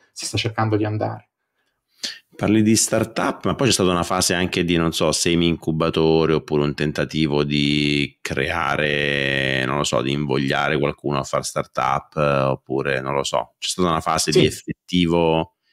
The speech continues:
Speaker 2: incentivo
Speaker 1: Assolutamente sì.
Speaker 2: a qualcosa?
Speaker 1: Il programma è fortissimo da questo punto di vista, perché c'è un semestre dove una, una materia, quindi un, un esame,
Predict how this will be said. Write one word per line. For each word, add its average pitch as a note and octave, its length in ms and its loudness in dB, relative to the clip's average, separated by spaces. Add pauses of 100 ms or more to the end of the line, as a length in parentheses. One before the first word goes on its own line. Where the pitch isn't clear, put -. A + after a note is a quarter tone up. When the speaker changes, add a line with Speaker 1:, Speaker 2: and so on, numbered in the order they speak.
(160)
Speaker 2:
incentivo C#3+ 540 2
Speaker 1:
Assolutamente C3+ 380 2
sì. C3+ 160 2
Speaker 2:
a B2+ 60 4
qualcosa? - 720 -8 (600)
Speaker 1:
Il C#3 140 2
programma E3+ 460 6
è D#3 80 4
fortissimo B2 720 0
da A#2 100 2
questo B2 240 -6
punto B2 260 0
di A#2+ 100 2
vista, A#2+ 280 0
perché B2+ 560 2
c'è - 280 -4
un C3+ 80 4
semestre D3+ 600 0
dove A#2+ 520 4
una, A#2 680 0
una B2+ 140 2
materia, B2+ 580 2 (100)
quindi A2 220 -8
un, A2+ 240 -2
un A#2+ 60 0
esame, B2 540 2